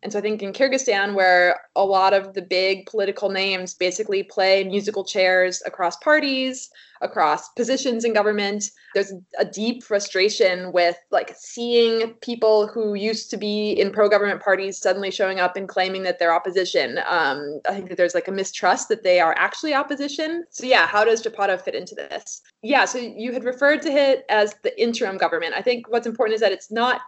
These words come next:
technically an interim government. Like, he is prime minister right now,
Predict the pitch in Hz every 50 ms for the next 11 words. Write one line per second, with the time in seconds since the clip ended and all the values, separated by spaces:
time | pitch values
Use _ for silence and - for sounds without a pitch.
0 | - - 247 233 233 247 240 240 247 233 220 220 196 - - 196 196 180 - -
1 | - 226 226 220 - 214 190 185 185 185 180 190 190 175 156 156 160 170 170 175
2 | 160 - - - 208 190 196 196 196 - 160 190 185 185 190 196 - - - 208
3 | - _ - - 190 190 202 208 208 202 - 185 170 170 - - 117 143 139 147
4 | 175 202 -